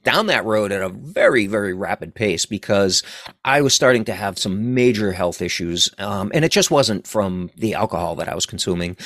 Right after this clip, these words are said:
Uh, it was just, it was from everything. It was from, uh, the alcohol. It was from the lack of sleep. It was from the stress. It was from, uh, not having satisfaction in my life, not feeling fulfilled with the career path that I was on,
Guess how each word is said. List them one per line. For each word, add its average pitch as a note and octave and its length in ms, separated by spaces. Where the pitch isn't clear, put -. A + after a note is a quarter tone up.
Uh, A#2+ 100
it F#2 60
was A#2+ 100
just, - 260
it B2+ 140
was A#2+ 100
from G#2+ 260
everything. C3+ 500
It G2 100
was G2 240
from, F#2+ 440
uh, F#2+ 180
the F2+ 160
alcohol. D3+ 480
It A#2+ 120
was A2 120
from F#2+ 220
the F2+ 80
lack F2 240
of E2 100
sleep. D3+ 460
It F2 100
was - 140
from F#2 220
the D#2+ 60
stress. D3 600
It F2+ 80
was G2 160
from, F#2 440
uh, F2+ 360
not B2+ 320
having A#2 300
satisfaction C#3 800
in C3+ 80
my B2+ 140
life, A#2+ 440
not B2+ 260
feeling A#2+ 380
fulfilled C3+ 560
with G#2 200
the G2 60
career C#3+ 340
path C3+ 320
that B2+ 120
I A#2+ 100
was A2+ 160
on, A2 380